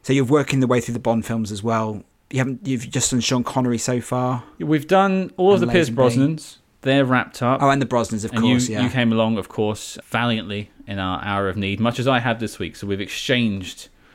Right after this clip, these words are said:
Speaker 2: uh, bat signals
Speaker 1: <laughs>
Speaker 2: to each other now. I quite like that. Um, uh, so we've wrapped up the Pierce Brosnan era. We've got, we're gonna do Never Say Never Again soon, and then we'll wrap up Sean Connery,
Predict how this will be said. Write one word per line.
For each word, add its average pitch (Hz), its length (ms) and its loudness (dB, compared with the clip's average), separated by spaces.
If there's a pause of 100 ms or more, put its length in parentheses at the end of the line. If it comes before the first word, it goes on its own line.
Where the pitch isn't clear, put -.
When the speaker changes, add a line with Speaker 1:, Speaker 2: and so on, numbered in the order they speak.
(240)
Speaker 2:
uh, 92 320 -6
bat 110 260 -4
signals 92 460 -4
Speaker 1:
<laughs> 120 100 -8
Speaker 2:
to 92 100 -8
each 85 160 -10
other 85 160 -6
now. 85 320 -10
I 80 80 -10
quite 80 200 -4
like 90 220 -4
that. 82 340 -10 (120)
Um, 104 580 -2
uh, 113 160 -2
so 120 140 -2
we've 117 120 0
wrapped 147 280 -2
up - 160 -4
the 113 160 -2
Pierce 107 280 -2
Brosnan 98 400 -4
era. 92 360 -4 (400)
We've 107 180 -4
got, 117 340 2 (680)
we're 117 80 -8
gonna 139 160 4
do 131 120 2
Never 127 180 0
Say 123 100 0
Never 110 260 0
Again 104 440 0 (500)
soon, 101 640 -4 (420)
and 104 160 -2
then 104 80 0
we'll 101 140 -2
wrap 104 240 0
up - 120 -4
Sean 92 240 -4
Connery, 90 480 -6